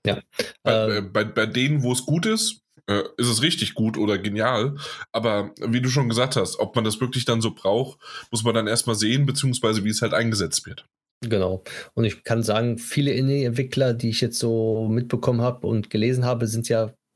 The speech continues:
Speaker 1: im V R-Spiele, sind ja viele Indie-Entwickler unterwegs, äh, die freuen sich auf dieses Feature und sagen auch, die haben's bei sich eingebaut und sind stolz drauf und, und, und probieren viele Sachen dann aus. Ähm, ja,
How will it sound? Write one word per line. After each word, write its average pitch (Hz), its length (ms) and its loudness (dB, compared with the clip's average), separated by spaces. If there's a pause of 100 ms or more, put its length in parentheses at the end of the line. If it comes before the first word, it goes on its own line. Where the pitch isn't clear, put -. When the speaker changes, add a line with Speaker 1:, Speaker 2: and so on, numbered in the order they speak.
Speaker 1:
im 113 200 0
V 117 60 2
R-Spiele, 117 540 0
sind 110 160 -2
ja 123 60 4
viele 120 240 0
Indie-Entwickler 120 560 0
unterwegs, 113 480 0 (380)
äh, 110 380 2 (100)
die 107 100 2
freuen 110 280 2
sich - 120 0
auf 98 140 -2
dieses 98 220 0
Feature 98 480 0
und 107 260 0
sagen 107 360 0
auch, 104 220 0
die 104 140 0
haben's 104 220 0
bei 110 120 0
sich 101 200 0
eingebaut 107 500 0
und 104 160 -2
sind 104 320 0 (200)
stolz - 460 0
drauf 107 340 0
und, 101 140 0
und, 101 220 0
und 101 400 -2 (340)
probieren 117 400 0
viele 123 260 0
Sachen 117 300 0
dann 101 140 0
aus. - 400 -2 (880)
Ähm, 101 400 2 (420)
ja, 98 320 2